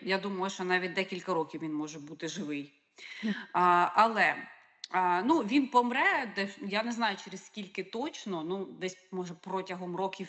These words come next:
Speaker 1: п'яти-шести він може померти від, е, хвороби, але це точно не буде наступного року. Він ще там буде живий, живі-, живіший всіх живих. І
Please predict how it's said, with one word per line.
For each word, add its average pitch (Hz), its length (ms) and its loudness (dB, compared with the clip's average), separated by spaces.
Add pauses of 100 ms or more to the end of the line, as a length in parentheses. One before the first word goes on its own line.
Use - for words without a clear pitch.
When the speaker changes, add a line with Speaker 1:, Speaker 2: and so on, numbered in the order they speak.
Speaker 1:
п'яти-шести 190 1160 -4 (560)
він 202 180 2
може 202 260 2
померти 202 560 2
від, 175 340 -8
е, 175 180 -2
хвороби, 196 760 0 (340)
але 214 300 6
це 233 140 -4
точно 226 340 0
не 190 100 0
буде 190 240 -2
наступного 175 760 -2
року. 196 460 -8 (360)
Він 185 140 2
ще 190 140 -4
там 180 180 0
буде 175 240 -2
живий, 185 760 0 (160)
живі-, 208 380 4
живіший 240 500 4
всіх 233 240 2
живих. 196 540 0 (420)
І 220 300 4